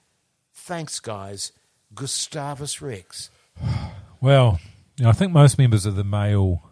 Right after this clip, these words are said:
Speaker 2: population have experienced the unbidden erection.
Speaker 1: Well, every morning.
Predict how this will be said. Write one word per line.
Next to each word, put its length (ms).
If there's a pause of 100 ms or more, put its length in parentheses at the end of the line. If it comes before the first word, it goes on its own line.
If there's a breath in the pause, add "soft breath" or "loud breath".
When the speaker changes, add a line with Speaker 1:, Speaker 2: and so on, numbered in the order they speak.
(140)
Speaker 2:
population 680
have 100
experienced 720
the 100
unbidden 480
erection. 480 (140)
Speaker 1:
Well, 180
every 200
morning. 340